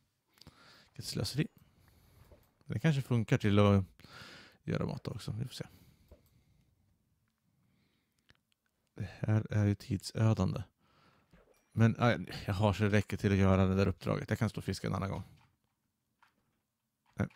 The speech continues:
vi väntar lite till. Eh, då ska vi se här. Vi, det kanske räcker att göra så här bra. Den ger ju bara en. Slöseri. Här, tar. Kod gick inte att göra utav.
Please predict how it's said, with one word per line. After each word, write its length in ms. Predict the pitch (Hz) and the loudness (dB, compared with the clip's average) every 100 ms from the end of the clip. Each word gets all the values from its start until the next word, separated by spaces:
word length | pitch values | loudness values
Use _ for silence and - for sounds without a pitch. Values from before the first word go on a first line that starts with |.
| _ | _
vi 80 | - | -12
väntar 200 | - - | -12 -12
lite 160 | - - | -14 -16
till. 160 | - - _ _ _ _ _ _ _ _ _ _ - - _ _ _ _ _ _ - | -20 -20 _ _ _ _ _ _ _ _ _ _ -20 -20 _ _ _ _ _ _ -8
Eh, 640 | 120 120 120 117 117 113 113 | 0 4 6 6 6 4 2
då 80 | 123 | -4
ska 220 | - 143 | -4 -4
vi 60 | |
se 240 | 123 - 101 | -2 -4 -4
här. 260 | 95 - - 50 50 - - | -4 -4 -4 -6 -8 -10 -12
Vi, 280 | 64 67 64 | -14 -12 -14
det 100 | 57 | -12
kanske 300 | - 107 - | -6 -6 -4
räcker 200 | 107 - | -4 -4
att 60 | 101 | -4
göra 100 | 98 | -4
så 100 | 104 | -4
här 140 | 104 | -6
bra. 160 | - - _ _ _ _ _ _ _ _ _ _ _ _ | -8 -18 _ _ _ _ _ _ _ _ _ _ _ _
Den 160 | - 101 | -12 -4
ger 120 | 107 | 0
ju 60 | 101 | 0
bara 180 | 98 - _ - | 0 -4 _ -4
en. 360 | 123 62 50 - - - - - _ _ | -2 -4 -10 -16 -18 -20 -20 -20 _ _
Slöseri. 580 | - - 107 - 107 - | -18 -14 -12 -10 -10 -12
Här, 360 | - - - - | -20 -20 -20 -20
tar. 220 | - - _ _ _ _ _ _ _ _ _ _ _ _ _ _ _ _ _ _ _ _ _ _ _ _ _ _ | -20 -20 _ _ _ _ _ _ _ _ _ _ _ _ _ _ _ _ _ _ _ _ _ _ _ _ _ _
Kod 340 | - 113 95 | -6 -4 -2
gick 180 | 104 - | -4 -2
inte 240 | 104 92 98 | -2 0 0
att 40 | |
göra 180 | 98 107 | 2 2
utav. 520 | - 117 120 117 - | 2 2 2 0 -6